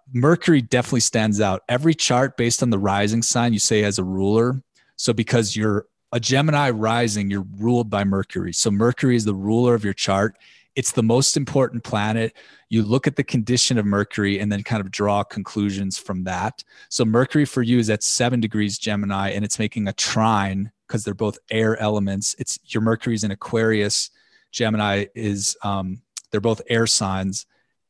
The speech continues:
and they're within two degrees also. So because Mercury is the ruler of your chart, Mercury is the planet of communication, the, the trickster deity. It's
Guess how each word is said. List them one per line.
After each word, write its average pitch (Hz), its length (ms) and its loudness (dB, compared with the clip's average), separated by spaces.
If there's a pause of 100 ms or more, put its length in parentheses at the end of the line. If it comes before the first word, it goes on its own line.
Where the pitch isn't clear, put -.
and 113 100 2
they're 110 80 4
within 107 240 0
two 117 220 2
degrees 101 340 -2
also. 104 460 -2 (260)
So - 480 0 (360)
because 135 300 2
Mercury 147 380 4
is 120 100 2
the 113 80 0
ruler 123 360 4
of 117 80 2
your 104 100 0
chart, 110 300 0
Mercury 113 320 2
is 117 80 0
the - 80 -6
planet 127 340 0
of 131 80 0
communication, 110 760 0
the, - 80 -6 (180)
the 107 100 -4
trickster 104 920 -2
deity. 98 540 -2 (360)
It's - 220 -6